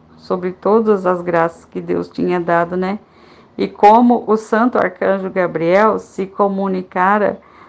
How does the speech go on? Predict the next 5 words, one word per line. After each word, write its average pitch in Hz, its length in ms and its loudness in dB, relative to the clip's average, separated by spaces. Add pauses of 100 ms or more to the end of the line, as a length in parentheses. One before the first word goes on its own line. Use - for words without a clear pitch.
(160)
com 196 220 0
cada 208 560 4
um 196 400 -2
em 214 180 0
particular, 226 960 0